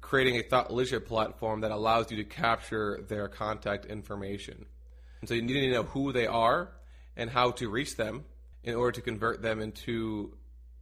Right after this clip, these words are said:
being a passive investor in your deal ultimately. And the best way to capture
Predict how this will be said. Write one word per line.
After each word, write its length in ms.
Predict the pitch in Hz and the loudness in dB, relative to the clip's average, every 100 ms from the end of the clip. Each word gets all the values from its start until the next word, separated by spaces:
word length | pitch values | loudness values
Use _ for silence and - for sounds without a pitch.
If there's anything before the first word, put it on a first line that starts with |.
| - | -4
being 360 | 131 120 113 113 | 0 2 0 -4
a 140 | 107 | -6
passive 420 | - 175 113 117 | -2 0 0 -2
investor 440 | 101 110 - 110 104 | -2 -2 -2 -4 -2
in 180 | 107 | -4
your 140 | 104 101 | -4 -4
deal 280 | 170 208 127 | 0 2 4
ultimately. 580 | 110 - 104 101 104 - - - - - - | 2 -2 -4 -2 -4 -8 -18 -20 -20 -20 -10
And 120 | 117 | -4
the 80 | 113 | 0
best 300 | 104 131 - | 4 4 4
way 280 | 117 123 120 | 4 4 4
to 440 | 117 - 117 110 104 | 0 -4 -2 -2 -2
capture 840 | - 123 120 - 117 110 107 | 4 6 6 0 0 0 -2